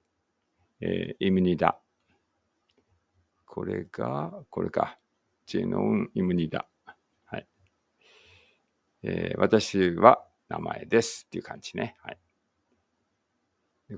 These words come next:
これがちょっと読むの。これは鼻にかかる音です。おかな、これ。<laughs> えーっと、これは、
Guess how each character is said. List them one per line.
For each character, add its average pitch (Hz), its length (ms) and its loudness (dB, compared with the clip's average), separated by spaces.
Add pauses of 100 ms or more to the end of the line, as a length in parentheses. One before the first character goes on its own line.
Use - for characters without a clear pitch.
こ - 220 -2
れ 62 180 2
が - 200 2
ち - 100 -2
ょ 98 40 2
っ - 40 -6
と - 100 -8
読 - 160 -4
む - 60 0
の。 - 260 6 (1400)
こ - 140 -8
れ - 160 -6 (260)
は 127 220 8
鼻 104 340 4
に 104 140 0
か 85 160 -4
か 92 140 -4
る 87 100 -6
音 - 180 -12
で - 120 -12
す。 - 180 -18
お 123 120 2
か - 120 -6
な、 - 120 -10
こ - 120 -14
れ。 - 100 -4
<laughs> - 1600 -14
え 95 220 -8
ー - 20 -14
っ - 80 -20
と、 - 120 -10
こ - 200 -12
れ - 80 -8
は、 - 440 -4